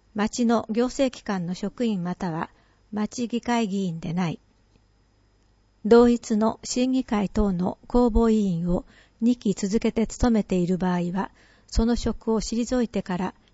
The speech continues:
二年以上経過している。国民健康保険運営協議会は三期目の応募は不可。また以前この会議の公募委員であった場合、令和七年四月一日時点で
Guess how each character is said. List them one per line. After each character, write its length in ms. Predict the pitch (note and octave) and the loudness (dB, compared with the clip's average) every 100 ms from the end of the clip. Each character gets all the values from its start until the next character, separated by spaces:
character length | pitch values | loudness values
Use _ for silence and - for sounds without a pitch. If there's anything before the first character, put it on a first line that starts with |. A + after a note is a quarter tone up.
| - | -4
二 140 | G3+ | 0
年 260 | A#3 C4 C4 | 2 2 0
以 60 | |
上 200 | A#3+ F#3+ | 0 -2
経 220 | F3 F#3+ F#3 | -2 -4 -4
過 160 | F3+ | -6
し 120 | E3+ | -8
て 120 | - E3 | -8 -8
い 160 | D#3 | -8
る。 140 | D#3+ - - - _ _ _ _ _ _ _ _ - | -8 -12 -18 -20 _ _ _ _ _ _ _ _ -8
国 320 | A3+ - B3 | -8 -2 -2
民 160 | B3 | -2
健 180 | A#3 A#3 | -2 -4
康 200 | A3 A3+ | -4 -4
保 140 | G#3+ G#3+ | -2 -4
険 360 | - F3 F#3 B3+ - | -4 -4 -6 -8 0
運 240 | A3+ B3 | 2 4
営 120 | A#3+ | 4
協 220 | A#3+ A3+ G#3+ | 4 2 2
議 100 | G#3 | 0
会 260 | F3 E3 | -2 -2
は 160 | E3 - _ _ _ | -2 -4 _ _ _
三 300 | - A#3+ B3+ | -4 0 0
期 180 | A#3+ B3 | 0 0
目 120 | A3 | 2
の 340 | F#3+ E3+ - G3 | 2 0 2 2
応 60 | |
募 100 | F3 | 2
は 140 | F3+ F3 | 2 6
不 180 | - | 6
可。 180 | - G#3 - _ _ _ _ _ - | 6 0 -6 _ _ _ _ _ -4
ま 100 | F#3+ | -2
た 240 | - G#3 - | 2 0 2
以 100 | B3 | 0
前 200 | B3 G3+ | 2 0
こ 140 | - A3 | 2 2
の 120 | A#3+ | 2
会 280 | - B3 A#3+ | 2 0 2
議 120 | A3 | 0
の 220 | G3 - _ | 0 -2 _
公 220 | - B3+ | 0 2
募 200 | C4 C4 | 4 2
委 120 | B3 | 2
員 100 | A3+ | 0
で 100 | E3+ F3+ | 0 -2
あ 40 | |
っ 60 | G3 | -2
た 120 | F3 | -6
場 180 | D#3+ E3 | -4 -4
合、 60 | E3+ E3 B3 _ _ _ - | -4 -6 -10 _ _ _ -2
令 180 | A#3 A3+ | 0 2
和 160 | F#3+ | 0
七 280 | F3 F3+ G3+ | 0 0 0
年 260 | F#3 F3 G3 | -2 -4 -6
四 180 | G3+ A#3 | -8 -2
月 360 | B3 C4 - A#3+ | -2 -4 -4 -4
一 100 | A3 | -2
日 280 | A3+ - | -6 -6
時 100 | A3 | -8
点 260 | - F#3 D#3+ | -4 -6 -4
で 200 | E3+ B3+ | -6 -8